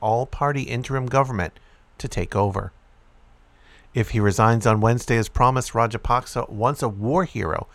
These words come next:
who was both revered and feared, will become the first sitting Sri Lankan president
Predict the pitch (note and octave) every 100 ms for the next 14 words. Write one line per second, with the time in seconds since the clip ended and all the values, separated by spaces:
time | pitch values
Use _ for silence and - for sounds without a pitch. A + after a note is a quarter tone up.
0 | - - _ B2 B2 A2+ C#3 D3 - A#2
1 | A#2 A2+ D#3 D#3 B2+ - B2+ C#3+ - -
2 | E3+ A#2 E2 - - - _ - A2 G#2+
3 | A#2 G#2 G#2+ - E3 - - - F#3 E3
4 | B2+ - - C3+ B2 C3 C#3+ D#3+ D3 -
5 | F2 - F2